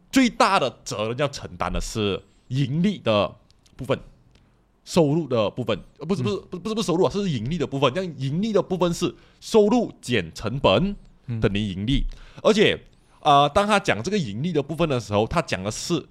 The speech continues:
Speaker 1: 整个组织，当然有，有，有分不同 level 的C E O啦，就是最近，呃，他的职业经理人，最近我也是在看一本关于，呃，职业经理人的这个人才管理的东西。
Speaker 2: 嗯。
Speaker 1: 他们好像在那种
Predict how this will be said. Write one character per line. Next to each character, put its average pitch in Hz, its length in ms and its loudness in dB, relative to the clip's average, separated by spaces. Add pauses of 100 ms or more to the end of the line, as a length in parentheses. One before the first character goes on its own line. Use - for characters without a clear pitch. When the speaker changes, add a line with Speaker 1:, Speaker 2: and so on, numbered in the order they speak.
(380)
Speaker 1:
整 160 120 4 (520)
个 254 120 4 (160)
组 117 220 -4
织， 127 280 -6
当 151 120 0
然 156 160 2 (480)
有， 151 160 4
有， 175 140 6
有 170 100 2
分 185 160 4
不 240 80 -2
同 147 160 -4
level 143 320 4
的 104 460 2
C - 180 -10
E 117 80 -4
O 107 160 0
啦， 104 140 2
就 123 100 -8
是 135 100 -4
最 139 140 -6
近， 131 260 -4 (200)
呃， 95 260 0
他 131 80 -2
的 123 140 2
职 123 180 -8
业 139 80 0
经 131 140 -8
理 - 20 -4
人， 92 220 -4
最 127 100 -8
近 143 100 -4
我 98 60 0
也 82 40 -2
是 - 100 -12
在 120 40 0
看 120 220 -2
一 - 20 -4
本 117 180 -6
关 101 180 -6
于， 90 280 -8 (180)
呃， 90 180 -4
职 98 240 -12
业 120 80 -4
经 110 180 -10
理 90 40 -8
人 82 100 -6
的 85 80 -6
这 92 100 -8
个 95 140 -2
人 98 120 0
才 107 160 -6
管 92 200 -6
理 95 80 -10
的 90 40 -10
东 87 160 -14
西。 85 300 -10
Speaker 2:
嗯。 113 260 -6
Speaker 1:
他 - 80 2
们 202 280 2
好 156 100 -2
像 185 240 4
在 220 80 4
那 202 140 6
种 90 360 0